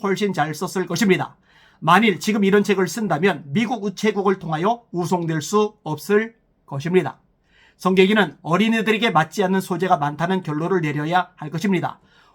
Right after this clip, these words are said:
오늘의 무법 상태는 주일학교에서의 가르침과 성경이 비난을 받아야 할 것입니다. 성경이 거짓말을 계속, 성경의 거짓말이 계속된다면 현 세대는 성경에 대해 아무런 흥미를 갖지 않을 것입니다.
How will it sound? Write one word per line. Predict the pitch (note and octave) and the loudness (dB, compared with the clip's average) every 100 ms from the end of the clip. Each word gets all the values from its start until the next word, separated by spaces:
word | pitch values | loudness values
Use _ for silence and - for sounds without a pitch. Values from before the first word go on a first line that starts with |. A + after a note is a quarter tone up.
| _ | _
오늘의 | D#3+ G3 A#3 F3+ | 4 6 6 2
무법 | F#3 A#3 A#3 | 2 2 0
상태는 | G#3+ G#3+ G3 G3+ D#3 | -6 -2 0 0 -2
주일학교에서의 | - A3+ A3 - F#3+ G3 | -2 0 0 2 2 2
가르침과 | F#3+ C#3+ C#3+ D3+ E3+ G#3 - | -2 -6 -8 -4 0 0 -4
성경이 | - - B3 B3+ A#3+ A#3 B3 | -12 -4 -2 -2 0 0 -2
비난을 | A#3+ F3+ F3+ F#3 F#3+ | -2 0 0 2 0
받아야 | D3 C#3+ D#3 F3+ G3+ - _ | -2 -4 -2 0 -2 -6 _
할 | G3+ | -6
것입니다. | F#3 F#3 G#3 F3 - _ _ _ _ _ _ _ _ _ _ | -2 2 4 4 0 _ _ _ _ _ _ _ _ _ _
성경이 | - A3 A3+ A#3 A#3+ | -2 2 2 2 2
거짓말을 | F#3+ G3+ G3+ G3 F#3+ | 4 4 6 6 4
계속, | E3 F3 - _ _ _ | -2 -4 -10 _ _ _
성경의 | - A#3 A#3 A3+ A3+ | -6 -2 0 2 0
거짓말이 | E3+ F3 F3+ F3+ | 0 2 2 2
계속된다면 | C#3+ D#3 D3+ C3+ D3+ G3+ - _ _ | -2 -6 -6 -6 0 0 -2 _ _
현 | - C4+ C#4+ | -4 0 0
세대는 | A#3 G3+ G#3 G#3 | 2 2 4 2
성경에 | G#3 G#3 G3 F#3 | 0 0 2 2
대해 | F#3+ G#3 - _ | 2 0 -8 _
아무런 | C#3+ D#3 F3+ G#3 A3 | -4 0 2 2 2
흥미를 | G3 B3+ A#3 A#3 B3 - | 0 0 2 2 -2 -8
갖지 | - D#3+ - F3+ | -4 -4 -2 -4
않을 | C#3+ D3+ | -2 -6
것입니다. | D3+ E3 D#3+ C#3+ | -6 -2 -2 -2